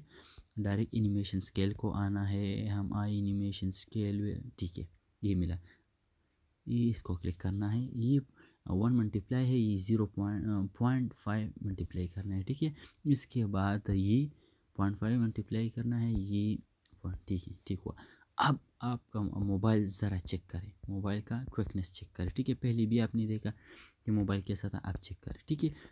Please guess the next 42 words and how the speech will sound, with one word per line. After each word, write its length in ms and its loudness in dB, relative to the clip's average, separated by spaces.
تو 100 6
یہ 140 8
آسان 400 4
سا 160 0
طریقہ 360 -2
ہے، 220 0
بالکل، 420 2
م، 420 4
کوئی 280 2
مشکل 380 2
راکٹ 280 -4
سائنس 180 2
اس 180 -2
میں 100 4
نہیں 200 4
ہے۔ 40 2
آ، 160 -2
اور 400 -2
اس 200 -2
کے 120 0
بعد 160 2
اگر 280 0
ویڈیو، 580 4
آ، 120 -6
پسند 300 0
آئی 160 2
تو 140 0
ضرور، 440 6
آ، 80 -4
لائک 380 2
کریں 260 2
اور، 520 0
آ، 340 0
دوستوں 320 -4
کے 120 -2
ساتھ 260 -2
WhatsApp 320 -4
گروپ 200 0
میں 80 4
بھی 140 4
شیئر 240 0
کریں 300 -2